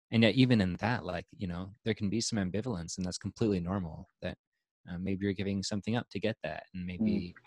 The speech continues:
Speaker 1: letting go of things and, um, closing some chapters or putting yourself in a vulnerable situation, like, um, ambivalence,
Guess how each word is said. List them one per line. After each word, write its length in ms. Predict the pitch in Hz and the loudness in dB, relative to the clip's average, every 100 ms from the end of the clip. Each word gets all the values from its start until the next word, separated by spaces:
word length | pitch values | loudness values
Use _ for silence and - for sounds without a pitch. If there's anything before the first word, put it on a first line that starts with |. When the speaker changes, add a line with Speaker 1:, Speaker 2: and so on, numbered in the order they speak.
| - 95 | -10 -6
Speaker 1:
letting 200 | 95 92 | -4 0
go 180 | 107 | 2
of 140 | 107 98 - | 2 -2 -6
things 380 | 95 85 85 - | -6 -6 -10 -10
and, 220 | 87 85 82 - _ _ - 95 | -8 -8 -10 -14 _ _ -12 -6
um, 200 | 90 87 | -4 -4
closing 320 | - 113 - 107 | 2 4 4 -2
some 180 | 101 92 | -4 -4
chapters 760 | 95 85 - 82 80 - - | -4 -6 -8 -10 -10 -10 -8
or 220 | 82 78 - _ _ - | -6 -6 -8 _ _ 0
putting 160 | 113 | 2
yourself 380 | 107 98 110 98 | 4 4 2 2
in 80 | 98 | 0
a 40 | |
vulnerable 360 | 87 98 92 95 | 0 0 0 -2
situation, 720 | - 90 85 90 95 82 82 | -4 -6 -4 -4 -4 -6 -10
like, 160 | - - _ _ _ _ 98 | -12 -16 _ _ _ _ -6
um, 220 | 85 85 | -4 -4
ambivalence, 800 | 92 95 107 104 80 80 - | -2 2 4 4 0 -4 -10